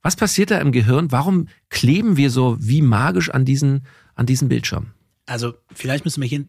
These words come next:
Speaker 2: zu Beginn unterscheiden, dass diese Kombination, ne, hochfrequentes Bildmaterial,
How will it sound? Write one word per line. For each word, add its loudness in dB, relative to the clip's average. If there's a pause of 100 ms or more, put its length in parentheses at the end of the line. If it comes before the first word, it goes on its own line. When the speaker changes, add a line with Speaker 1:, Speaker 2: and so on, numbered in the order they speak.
(120)
Speaker 2:
zu -10
Beginn -2
unterscheiden, -4
dass -6
diese -6
Kombination, -4
ne, -8 (140)
hochfrequentes -4
Bildmaterial, -6